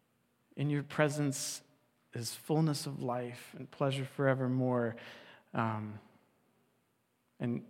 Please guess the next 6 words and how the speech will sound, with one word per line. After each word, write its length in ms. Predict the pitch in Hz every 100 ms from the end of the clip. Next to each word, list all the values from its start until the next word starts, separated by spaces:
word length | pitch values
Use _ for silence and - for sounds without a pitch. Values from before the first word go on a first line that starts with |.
| - _ _ _ _ _ _ _ _ _ -
countless, 640 | - 143 196 135 131 - -
countless 540 | - 147 151 127 117 131
others, 520 | 127 110 110 - -
right? 260 | 127 127 127 - - - - _ _ _ _ _
He, 200 | 147 139
his, 420 | 143 135 131 -